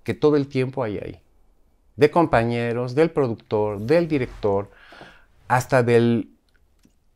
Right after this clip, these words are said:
zorrillo que se dice que es jefe de locaciones.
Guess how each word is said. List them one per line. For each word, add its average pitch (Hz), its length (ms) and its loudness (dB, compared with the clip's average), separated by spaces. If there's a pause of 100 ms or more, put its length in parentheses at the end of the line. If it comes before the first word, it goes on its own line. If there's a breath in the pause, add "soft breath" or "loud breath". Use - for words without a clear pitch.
(220)
zorrillo 185 960 4
que 127 240 -2
se 120 220 -2
dice 147 340 -2
que 131 140 -2
es - 340 -10
jefe 120 360 -4
de 107 100 0
locaciones. - 800 -12